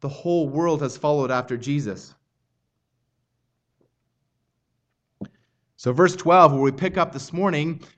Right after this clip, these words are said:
brings us back to a high note. This is the triumphal entry.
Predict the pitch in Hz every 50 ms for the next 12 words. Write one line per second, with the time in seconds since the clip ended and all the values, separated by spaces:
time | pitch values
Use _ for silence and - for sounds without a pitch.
0 | _ - 151 160 160 147 165 156 156 - - 143 147 151 147 - - 151 147 139
1 | 143 - 202 214 220 196 156 131 120 110 92 127 156 151 175 175 160 147 147 -
2 | - - - - 151 143 - - 175 165 170 175 165 160 143 156 143 - 151 165
3 | 180 170 - 160 135 98 76 73